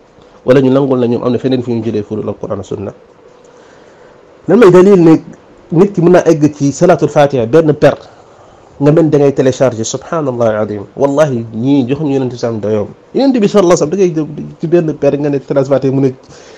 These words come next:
mu ne, mu ñëw nuyu ko mu daal di delluwaat. Kenn xamut lan luy lu mu, lu mu doon. Loolu tamit lan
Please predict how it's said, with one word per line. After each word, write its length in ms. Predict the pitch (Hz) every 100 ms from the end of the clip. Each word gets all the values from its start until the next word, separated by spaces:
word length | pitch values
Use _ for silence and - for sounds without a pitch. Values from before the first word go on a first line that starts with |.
| - 151
mu 100 | 151
ne, 220 | 143 135 - - - _ - - - - - - _
mu 80 | 170
ñëw 320 | 160 156 147 147 - - - 143
nuyu 320 | 165 170 147
ko 260 | 151 160 - -
mu 100 | 147
daal 120 | 147
di 160 | 139 131
delluwaat. 340 | 123 113 107 - - - - - -
Kenn 140 | - 254
xamut 320 | 226 185 165 -
lan 400 | 160 160 147 135
luy 160 | 147 139
lu 120 | 135
mu, 260 | 127 127 123
lu 80 | 117
mu 80 |
doon. 220 | 107 107 104 - - -
Loolu 260 | 135 156 156
tamit 160 | 127
lan 100 | 131